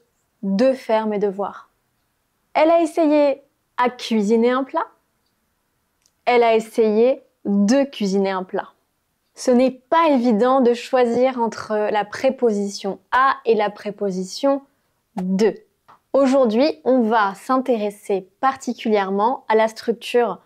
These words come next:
verbe conjugué, à ou de plus infinitif.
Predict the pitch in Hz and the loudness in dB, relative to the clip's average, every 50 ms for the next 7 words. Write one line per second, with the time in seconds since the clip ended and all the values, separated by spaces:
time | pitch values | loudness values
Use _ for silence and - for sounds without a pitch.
0 | _ _ _ _ _ _ _ - 196 190 233 277 302 294 247 254 240 254 240 233 | _ _ _ _ _ _ _ -4 0 2 2 2 2 2 0 0 0 0 -2 -2
1 | 214 208 208 196 202 196 - - _ _ _ _ _ _ _ _ _ _ _ _ | -2 -2 -2 0 0 0 -2 -4 _ _ _ _ _ _ _ _ _ _ _ _
2 | _ _ _ _ _ _ _ _ _ _ _ _ _ _ _ _ _ _ - 254 | _ _ _ _ _ _ _ _ _ _ _ _ _ _ _ _ _ _ 0 2
3 | 262 269 294 294 269 - - _ _ _ _ _ _ _ - 240 233 226 202 196 | 2 4 4 2 0 0 -4 _ _ _ _ _ _ _ 0 2 2 4 2 4
4 | 196 208 208 254 - - _ _ _ - - - 233 262 294 - - - - - | 4 2 2 2 0 -4 _ _ _ -10 -4 0 0 0 0 -2 -6 -10 -14 -18
5 | _ _ _ _ _ _ _ _ _ - 247 247 - - - 269 254 240 226 233 | _ _ _ _ _ _ _ _ _ -2 0 0 -2 -2 0 0 2 2 0 -2
6 | - - - - - - - - | -6 -12 -14 -14 -16 -20 -20 -20